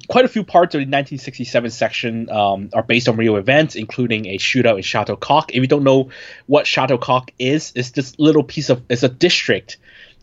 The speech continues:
it's a little piece of land, um, that stands right between Hong Kong and China. Essentially, it's,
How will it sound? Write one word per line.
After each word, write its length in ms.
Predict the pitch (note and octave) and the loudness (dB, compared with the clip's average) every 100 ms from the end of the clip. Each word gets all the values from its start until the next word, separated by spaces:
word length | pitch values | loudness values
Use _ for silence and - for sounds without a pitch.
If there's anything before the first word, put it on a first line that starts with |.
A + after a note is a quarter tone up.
| _ | _
it's 200 | C#3+ D3 | 0 2
a 20 | D#3+ | 4
little 140 | D3+ | 2
piece 140 | D#3+ | 0
of 100 | D3 | -4
land, 520 | B2+ B2+ C#3 A#2+ G2+ - | -2 -2 0 -2 -6 -8
um, 340 | G#2+ G#2+ G#2 | -4 -4 -4
that 180 | - B2+ | -2 -2
stands 400 | - C3+ C3 B2 | 0 0 0 2
right 160 | C3+ D#3 | 0 0
between 280 | C#3 D3 | -4 -6
Hong 240 | B2 C3 B2+ | -2 0 -2
Kong 260 | - B2+ | -2 -4
and 160 | A2+ A#2 | -2 -6
China. 320 | - B2+ A#2+ | -2 0 0
Essentially, 560 | F#2+ - B2 B2+ A#2 A2 | -2 0 -2 0 -2 -2
it's, 260 | A2 - | -4 -6